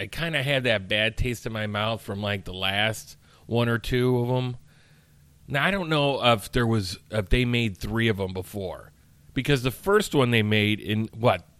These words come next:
the late, I think it was the late nineties. I actually liked that movie. I mean, it doesn't, it, it wasn't good back then, and it doesn't age well, but it is what it is, and I do like that movie. Now, the second one they made,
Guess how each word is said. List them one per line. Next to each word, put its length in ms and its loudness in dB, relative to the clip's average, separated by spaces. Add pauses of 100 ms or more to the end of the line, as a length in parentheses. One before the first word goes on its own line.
the 140 -8 (300)
late, 440 0 (460)
I 80 -8
think 160 0
it 40 2
was 140 0
the 100 0
late 460 0
nineties. 880 -8 (1040)
I 300 4
actually 320 2
liked 280 2
that 180 2
movie. 480 -6 (200)
I 40 -4
mean, 180 2
it 100 2
doesn't, 480 2 (100)
it, 200 -10
it 160 -8
wasn't 380 2
good 280 8
back 280 4
then, 220 4
and 120 4
it 140 0
doesn't 340 4
age 320 -2
well, 240 2
but 200 -4 (640)
it 120 2
is 200 6
what 160 4
it 120 2
is, 340 2
and 240 -2 (140)
I 140 2
do 280 -2
like 240 0
that 200 -4
movie. 360 -12 (340)
Now, 240 2
the 100 0
second 340 2
one 160 2
they 140 0
made, 360 0